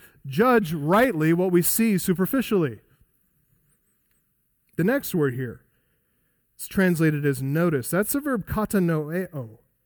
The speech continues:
Katanoeo. And in con-, set in contrast here to blepo,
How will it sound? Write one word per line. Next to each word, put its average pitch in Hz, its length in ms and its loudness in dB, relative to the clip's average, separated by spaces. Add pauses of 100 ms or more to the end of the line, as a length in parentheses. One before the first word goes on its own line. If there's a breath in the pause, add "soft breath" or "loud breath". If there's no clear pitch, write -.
(480)
Katanoeo. 175 960 -2
And 175 100 0
in 240 120 0
con-, 277 380 -4
set 269 240 0
in 247 80 -6
contrast 240 520 -2
here 190 120 4
to 170 140 -2
blepo, 165 540 -4